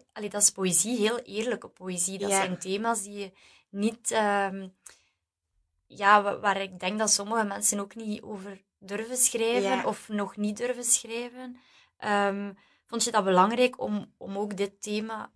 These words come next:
Speaker 1: in de bundel?
Speaker 2: Ja, ik vond dat niet gemakkelijk. Ehm, want dit gaat echt over, ehm, de periode na mijn papa en mijn zus. Ehm, was intimiteit echt enorm moeilijk voor mij. Ehm,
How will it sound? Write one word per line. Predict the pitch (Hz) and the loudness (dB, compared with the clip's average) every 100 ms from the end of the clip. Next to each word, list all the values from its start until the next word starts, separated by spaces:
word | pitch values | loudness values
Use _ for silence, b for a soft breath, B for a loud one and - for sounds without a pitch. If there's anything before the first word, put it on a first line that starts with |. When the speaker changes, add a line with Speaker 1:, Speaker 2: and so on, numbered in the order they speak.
| _ | _
Speaker 1:
in | - 220 208 202 196 | -14 -8 -8 -8 -12
de | 180 | -8
bundel? | 190 202 202 202 208 | -6 -4 -6 -10 -4
Speaker 2:
Ja, | 214 214 | 6 6
ik | 202 - | 6 0
vond | 233 | -4
dat | 233 | 2
niet | 208 233 | 6 6
gemakkelijk. | 247 240 190 214 - 285 311 311 - - _ | 6 0 -2 -4 -2 0 -2 -6 -20 -20 _
Ehm, | 202 196 196 196 196 196 196 | -8 -6 -4 -4 -6 -8 -8
want | 202 202 - | -8 -8 -4
dit | 208 | -4
gaat | 220 214 | 0 -2
echt | - 202 - - | -2 -8 -10 -12
over, | 196 202 196 196 - - | -8 -6 -4 -6 -6 -14
ehm, | 190 185 185 185 185 | -10 -6 -6 -6 -8
de | 185 | -12
periode | 180 180 190 208 | -14 -8 -2 0
na | 196 185 190 | 2 2 2
mijn | 185 185 185 | 0 -4 -6
papa | 202 - | -8 -8
en | 196 | -8
mijn | 185 180 | -6 -6
zus. | 170 180 220 - - | -6 -6 0 2 2
Ehm, | - 190 185 180 | 0 -4 -2 -4
was | 185 180 | -2 -2
intimiteit | - 190 - 190 - 190 196 | -2 -8 -8 -8 -8 -6 -6
echt | 185 - _ | -8 -14 _
enorm | 240 262 262 254 233 | 0 6 8 8 6
moeilijk | 196 196 214 | 2 -2 -6
voor | - 214 | -14 -8
mij. | 208 208 226 233 b b b b | -6 -6 -10 -14 b b b b
Ehm, | 190 185 185 190 190 185 185 185 185 190 | 0 4 6 4 0 0 -2 -2 -2 -4